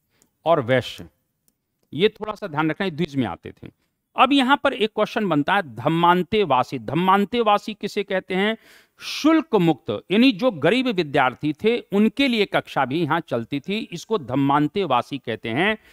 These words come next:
यानी यहाँ, यहाँ धम्मांतेवासी,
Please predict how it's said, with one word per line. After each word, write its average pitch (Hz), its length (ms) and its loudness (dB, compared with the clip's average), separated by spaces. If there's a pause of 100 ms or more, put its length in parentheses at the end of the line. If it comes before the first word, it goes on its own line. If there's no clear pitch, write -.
(160)
यानी 151 400 4 (180)
यहाँ, 151 680 -2 (640)
यहाँ 131 580 0
धम्मांतेवासी, 156 1400 0